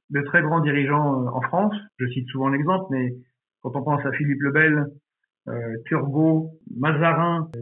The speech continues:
le Comité de salut public, Poincaré, De Gaulle, quelques grands noms, euh, Sully avec Henri quatre, euh, Richelieu, quelques grands noms, euh, qui brillent au firmament des grands chefs d'État de la France,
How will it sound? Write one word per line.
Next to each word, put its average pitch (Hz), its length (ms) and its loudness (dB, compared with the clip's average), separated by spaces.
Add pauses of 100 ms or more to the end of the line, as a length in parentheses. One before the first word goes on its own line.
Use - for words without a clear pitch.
le 143 100 -2
Comité 156 340 2
de - 100 -4
salut 151 220 0
public, 147 420 -2 (140)
Poincaré, 139 680 -2 (140)
De 131 300 -2
Gaulle, 143 580 2
quelques 147 240 -2
grands 143 320 2
noms, 156 400 2
euh, 110 100 -6 (320)
Sully 165 380 2 (100)
avec 131 260 -2
Henri 139 220 0
quatre, 151 240 0 (180)
euh, 127 200 0 (880)
Richelieu, 170 560 2 (100)
quelques 143 300 0
grands 143 260 2
noms, 160 400 4
euh, 123 60 0 (120)
qui 131 100 -4
brillent 170 280 4
au 151 120 6
firmament 147 440 2
des 139 120 2
grands 139 200 2
chefs 143 240 2
d'État 143 260 0
de 139 100 0
la 131 120 2
France, 202 420 0